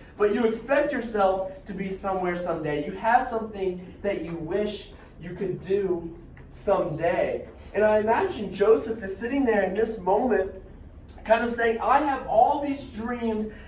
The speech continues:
that, that I want to do. I have all these legitimate dreams that I'm dreaming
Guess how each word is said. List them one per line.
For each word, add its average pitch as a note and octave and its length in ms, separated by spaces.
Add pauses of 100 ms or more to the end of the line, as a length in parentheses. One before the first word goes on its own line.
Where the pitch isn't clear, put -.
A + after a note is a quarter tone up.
that, G#3 240
that G3+ 140
I F#3+ 120
want G#3 260
to F3+ 40
do. F3+ 120
I - 100
have A3 200
all A3+ 240
these A#3 220 (300)
legitimate G#3+ 680
dreams E3+ 560
that F#3+ 140
I'm E3 180
dreaming A3 680